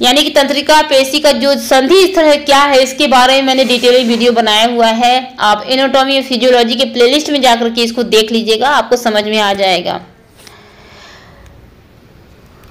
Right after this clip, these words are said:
Next question है कि वसा की मात्रा निम्नलिखित में किसमें काफी होती है?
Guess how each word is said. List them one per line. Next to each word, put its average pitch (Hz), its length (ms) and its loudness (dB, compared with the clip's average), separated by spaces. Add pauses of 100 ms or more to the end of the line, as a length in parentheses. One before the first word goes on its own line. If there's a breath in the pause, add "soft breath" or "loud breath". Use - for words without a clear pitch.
(100)
Next 320 280 2
question 349 360 2
है 285 280 2 (600)
कि 320 120 2
वसा 277 560 4
की 370 240 2
मात्रा 294 840 2
निम्नलिखित 311 680 2
में 311 440 0
किसमें 302 720 -2
काफी 254 460 2
होती 233 440 0
है? 226 340 -2